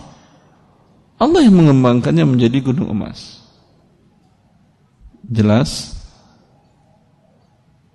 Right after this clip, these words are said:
Pengen punya gunung emas di akhirat? Alhamdulillah, kalau gitu semua kita juga pengen. Tapi yang bersedekah tadi, yang berse-, Anda meminjamkan uang,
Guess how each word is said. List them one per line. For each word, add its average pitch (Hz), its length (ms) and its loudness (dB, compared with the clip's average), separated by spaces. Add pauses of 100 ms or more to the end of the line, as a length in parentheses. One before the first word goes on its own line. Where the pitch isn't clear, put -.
(320)
Pengen 147 320 2
punya 117 260 2
gunung 113 300 4
emas 110 180 4
di 110 140 -2
akhirat? 113 400 -2 (1700)
Alhamdulillah, 110 680 -2
kalau 113 160 -10
gitu 113 320 -6
semua 120 320 -4
kita 147 240 -2
juga 120 240 2
pengen. 117 480 0 (320)
Tapi 160 320 -2
yang 131 80 -2
bersedekah 120 560 0
tadi, 120 320 2 (2000)
yang 165 180 2
berse-, 175 240 2 (560)
Anda 214 400 2 (240)
meminjamkan 147 800 4
uang, 139 560 2